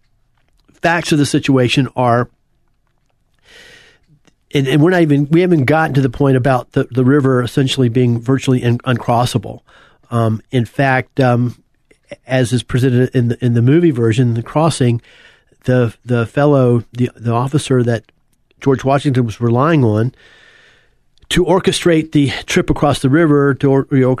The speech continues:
everybody in the boats, you know, try to get the boats across the river, g-, get the artillery on the boats, get the horses on the boats, um, which just has been an inc-, you know, an incredibly difficult undertaking. And this is, uh, uh, Colonel Glover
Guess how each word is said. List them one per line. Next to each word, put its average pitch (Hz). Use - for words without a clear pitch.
everybody 135
in 131
the 131
boats, 131
you 135
know, 123
try 131
to 131
get 131
the 143
boats 127
across 131
the 139
river, 127
g-, 117
get 135
the -
artillery 143
on 135
the 135
boats, 127
get 147
the -
horses 151
on 139
the 131
boats, 123
um, 123
which -
just 165
has 147
been 131
an 123
inc-, 117
you 123
know, 117
an 120
incredibly 123
difficult 135
undertaking. 123
And 123
this -
is, 143
uh, 123
uh, 117
Colonel 139
Glover 127